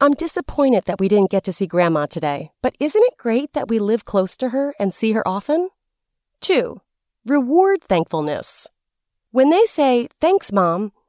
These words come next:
stop what you're doing, get eye level with them, give them a hug,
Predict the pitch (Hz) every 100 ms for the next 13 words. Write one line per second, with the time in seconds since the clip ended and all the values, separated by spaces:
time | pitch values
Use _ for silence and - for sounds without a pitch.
0 | _ - - 269 339 453 453 415 - 175
1 | 151 151 185 - - 320 - 262 285 196
2 | 160 160 156 147 143 156 - _ _ 294
3 | 285 359 381 208 160 135 -